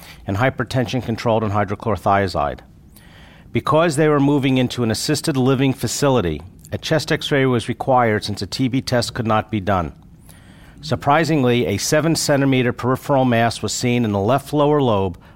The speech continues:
budding but not invading the pleura. Pre-op evaluation, including pet scans and M R I of the brain, were negative.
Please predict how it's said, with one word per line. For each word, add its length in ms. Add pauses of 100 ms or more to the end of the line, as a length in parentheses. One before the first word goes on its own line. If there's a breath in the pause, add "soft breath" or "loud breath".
budding 480
but 100
not 160
invading 480
the 60
pleura. 480 (1400 loud breath)
Pre-op 440
evaluation, 840
including 560
pet 240
scans 480
and 100
M 180
R 120
I 140
of 80
the 80
brain, 340
were 80
negative. 560